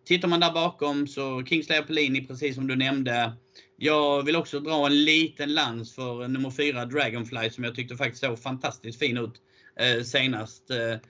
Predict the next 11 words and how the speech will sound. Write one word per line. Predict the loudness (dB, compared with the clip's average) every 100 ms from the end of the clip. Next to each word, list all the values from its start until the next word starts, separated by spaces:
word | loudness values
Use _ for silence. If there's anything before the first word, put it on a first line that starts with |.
| _ _ _
eh, | -4 -2 -2 -2
ser | 0 0
i |
stort | 0 -2
sett | -4 -4
väl | -2 0 0
okörd | -2 -4 -2
ut. | -2 -4
Så, | -8 -6
och, | -6 -8 -8
eh, | -6 -6